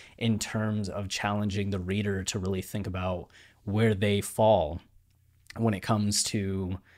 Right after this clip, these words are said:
uh, their beliefs and their relationship with artists that they really, uh, admire, respect, love, and their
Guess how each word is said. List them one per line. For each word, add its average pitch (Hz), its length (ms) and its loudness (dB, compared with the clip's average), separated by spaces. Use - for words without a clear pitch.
uh, 95 280 0
their 107 220 4
beliefs 101 440 0
and 98 100 0
their 95 120 0
relationship 95 800 0
with 92 520 -4
artists 101 380 2
that 92 140 -6
they 95 140 0
really, 92 560 -4
uh, 82 40 -6
admire, 113 800 4
respect, 107 680 0
love, 104 520 2
and 101 560 0
their 98 520 0